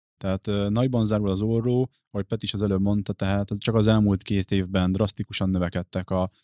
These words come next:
szenior fejlesztőknek a fizetései. Én most arra számítok egyébként, hogy lesz majd egy, egy megtorpanás. Tehát a mostani kialakult helyzeteket, ö, figyelembe véve, azt gondolom, hogy itt egy megtorpanáshoz fogunk veze-, me-, fogunk jutni.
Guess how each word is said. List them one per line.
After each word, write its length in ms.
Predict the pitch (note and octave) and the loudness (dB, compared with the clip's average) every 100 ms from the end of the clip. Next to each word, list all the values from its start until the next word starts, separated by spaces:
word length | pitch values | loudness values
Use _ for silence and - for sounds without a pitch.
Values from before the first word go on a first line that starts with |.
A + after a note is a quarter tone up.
| _ | _
szenior 500 | - G#2 G#2 G2 F#2 | 2 4 4 2 0
fejlesztőknek 640 | G2+ F#2+ F#2+ - G2 F#2+ | 0 2 0 -2 -6 -4
a 60 | F#2 | -6
fizetései. 720 | - G#2+ A2+ B2 - C3+ C3+ - _ _ - | -2 -2 2 0 2 2 2 -2 _ _ -2
Én 160 | C#3 | 2
most 180 | C3 - | 4 4
arra 160 | C3+ G#2 | 4 4
számítok 360 | A2 G#2 G#2 | 2 2 2
egyébként, 340 | G#2 G2+ G#2+ G#2 | 0 0 0 2
hogy 100 | G#2+ | 2
lesz 200 | G2+ - | 2 2
majd 240 | F#2 F2+ | 0 0
egy, 140 | F2+ - | -2 -2
egy 140 | F#2 | 0
megtorpanás. 880 | F#2 F2 F#2 F2+ F#2 E2+ F2 - - - | 0 -2 -4 -2 -2 -2 -4 -8 -10 -14
Tehát 180 | F#2 | -6
a 160 | G2+ G#2 | -2 2
mostani 560 | B2 A#2+ A2+ G#2 G2+ G2 | 2 0 0 2 2 0
kialakult 600 | - A2 F#2+ - G2 - | 0 2 2 0 -4 -2
helyzeteket, 680 | G2+ G2+ F#2 G2 F#2+ F2+ | -2 -2 -2 -2 -4 -2
ö, 160 | G#2 F#2 | -2 -4
figyelembe 480 | F#2 G#2+ G#2 G2 F#2+ | -2 -2 0 0 0
véve, 400 | F#2+ G#2 A2 A2+ - _ - | 2 0 2 0 -2 _ -8
azt 100 | G2+ | -4
gondolom, 320 | G2+ G2 F#2+ F#2 | 0 0 0 0
hogy 120 | F#2+ | -4
itt 160 | F#2 | -4
egy 100 | F#2+ | -2
megtorpanáshoz 880 | F#2+ G2 - F2+ - F2+ F2+ - F#2 | 0 -2 -4 -6 -2 -2 -2 -4 -8
fogunk 260 | - F#2 F#2 | -4 -2 0
veze-, 180 | F#2+ G2 | -2 -2
me-, 220 | G2 G2+ | -2 -2
fogunk 280 | G#2+ G2+ G2 | 0 0 0
jutni. 340 | A2+ A#2+ B2+ | -2 0 -2